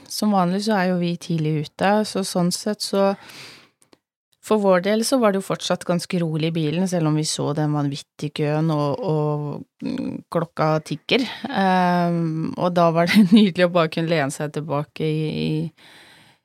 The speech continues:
i, i bilsetet og tenke at, eh, ja, ja,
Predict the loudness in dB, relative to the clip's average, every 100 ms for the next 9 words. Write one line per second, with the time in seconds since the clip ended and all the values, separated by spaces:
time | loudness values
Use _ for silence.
0 | _ -8 -4 -2 -2 -2 0 0 0 -2
1 | 0 -2 -2 -6 -6 -4 -4 -2 -2 0
2 | 0